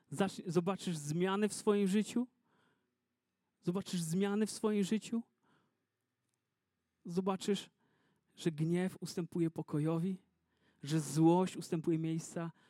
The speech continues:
przebaczeniu. Zobaczysz dobre rzeczy. Zobaczysz owoc Ducha Świętego w swoim życiu. Tylko, kochani, podnieśmy swoje ręce. Kto chce, kto chce się modlić,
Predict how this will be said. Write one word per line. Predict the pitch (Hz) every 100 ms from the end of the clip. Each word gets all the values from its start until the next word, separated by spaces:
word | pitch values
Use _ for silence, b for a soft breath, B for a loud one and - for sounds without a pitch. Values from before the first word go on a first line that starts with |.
| b
przebaczeniu. | - 165 147 - 165 160 170 175 _ _ _ _ _ _ _ _ _ -
Zobaczysz | 147 160 165 160
dobre | 143 147 151 143 139
rzeczy. | 143 135 - 147 _ -
Zobaczysz | 156 160 - 165 -
owoc | 160 147 139
Ducha | 143 156 151
Świętego | - 143 139 139
w |
swoim | 143 143
życiu. | 147 - - _ b b b
Tylko, | - 156 156
kochani, | 160 - 170 160
podnieśmy | 170 160 170 175
swoje | 175 170
ręce. | 170 175
Kto | - 175
chce, | - 175 175 _ b b b b b _ _ _ _
kto | -
chce | - 180
się | -
modlić, | 170 175 170 190 214 -